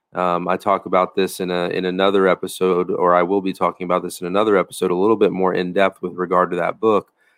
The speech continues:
But my, the primary thing here is the, this concept of serving well. Uh, it includes meeting people where they are. Um, it seems to me, though, the value-oriented service or product provider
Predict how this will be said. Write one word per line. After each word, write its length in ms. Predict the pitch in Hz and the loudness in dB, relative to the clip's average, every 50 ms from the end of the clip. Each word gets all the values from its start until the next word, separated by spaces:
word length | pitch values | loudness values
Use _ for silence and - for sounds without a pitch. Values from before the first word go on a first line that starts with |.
| _ _ _ - | _ _ _ -2
But 120 | - 101 | -2 0
my, 180 | 104 110 104 98 - | 2 2 0 0 0
the 100 | - 104 | -2 -2
primary 520 | 101 - - - - 170 156 139 123 117 113 | -2 -2 -4 -2 -2 0 2 2 2 2 0
thing 300 | - - 110 107 104 98 | 0 -2 -2 -2 -2 -2
here 300 | 95 95 92 95 95 92 | -4 -2 0 0 0 0
is 320 | 90 90 90 95 90 - | 0 0 -2 -2 -4 -4
the, 440 | - 92 95 95 92 95 92 - - | -4 0 0 2 2 0 0 -2 -4
this 160 | - 98 - - | -4 -4 -4 -4
concept 640 | _ - - 123 135 135 127 - - 113 110 - - | _ -2 0 0 0 0 -2 -2 -2 -2 -2 0 -4
of 120 | 98 92 | -4 -4
serving 580 | - - - - 104 107 107 110 110 107 104 92 | -4 -6 -2 0 0 0 2 0 -2 -2 -2 0
well. 420 | 90 90 87 85 82 85 82 - _ _ _ _ _ _ _ _ _ - | 0 2 2 2 2 0 -2 -4 _ _ _ _ _ _ _ _ _ -10
Uh, 160 | 92 87 87 - | -10 -10 -8 -4
it 140 | 95 98 104 | -4 -2 -2
includes 800 | 104 98 87 - - - - 127 135 135 135 131 127 120 - - - | -2 -4 -4 -10 -10 -4 -2 0 2 2 2 0 0 -4 -8 -12 -10
meeting 600 | 90 92 95 98 104 110 123 131 139 139 139 131 | -6 -4 -2 -2 0 0 0 0 0 -2 -4 -6
people 580 | _ - 113 113 - - 107 101 98 98 98 - | _ -8 -8 -6 0 4 4 6 6 4 2 -2
where 440 | - 90 92 92 95 98 101 101 98 | -6 -2 0 2 4 4 4 4 4
they 220 | 92 95 92 90 | 4 4 4 4
are. 480 | 90 90 95 95 92 87 80 82 80 - _ _ _ _ _ _ _ - | 4 4 4 4 4 4 2 0 -2 -6 _ _ _ _ _ _ _ -10
Um, 180 | 90 87 85 92 | -8 -6 -4 -6
it 140 | 92 92 | -6 -6
seems 420 | - - - 135 139 143 143 135 - | -6 -6 -2 0 0 0 0 -2 -4
to 120 | - 104 95 | -2 -2 0
me, 240 | 98 110 117 113 | 0 2 2 2
though, 300 | 104 92 90 87 87 87 | 4 4 4 4 2 2
the 600 | 85 87 95 92 92 92 90 92 - - 82 87 - - | 0 0 -2 -2 0 0 0 -2 -2 -4 -6 -10 -6 -2
value-oriented 1400 | - 95 95 113 127 131 131 123 123 120 113 - - 107 110 107 107 104 104 101 101 98 98 - - 95 92 92 - | 0 2 2 4 2 2 0 0 0 0 0 0 2 2 4 4 4 4 2 2 0 0 -2 -2 -2 -2 -2 -2 -8
service 580 | - - - 98 101 98 95 101 95 - - | -8 -2 2 4 4 6 4 4 2 2 -2
or 80 | - 87 | -6 -6
product 460 | - - - 92 92 92 92 - _ | -4 0 2 2 2 2 0 -4 _
provider 640 | _ - 87 85 87 87 87 85 85 85 82 - | _ -8 -2 0 2 2 2 2 0 -2 -2 -4